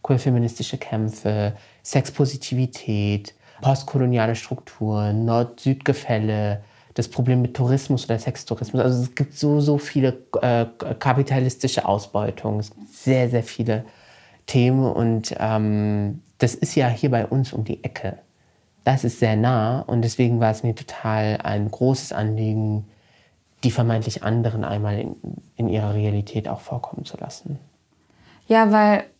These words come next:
Speaker 2: in Deutschland an sich gibt's ja super viele Vorurteile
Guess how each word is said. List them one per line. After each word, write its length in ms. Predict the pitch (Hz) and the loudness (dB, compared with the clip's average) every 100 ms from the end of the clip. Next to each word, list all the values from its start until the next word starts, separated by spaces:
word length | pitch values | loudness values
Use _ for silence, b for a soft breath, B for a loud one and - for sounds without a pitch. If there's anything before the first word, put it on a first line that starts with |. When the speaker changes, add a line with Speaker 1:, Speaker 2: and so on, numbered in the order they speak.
| _ _ - | _ _ 4
Speaker 2:
in 520 | 208 233 233 - - | 8 10 10 6 2
Deutschland 380 | 190 208 196 - | 4 4 2 2
an 160 | 185 | 2
sich 320 | 180 196 208 - | 6 6 6 4
gibt's 260 | 202 - | 2 4
ja 220 | 190 175 - - _ _ | 2 2 0 -8 _ _
super 440 | 190 165 190 208 233 | 0 4 4 4 2
viele 220 | 240 226 | 2 0
Vorurteile 760 | 233 226 220 233 220 233 240 | 2 0 0 0 0 0 0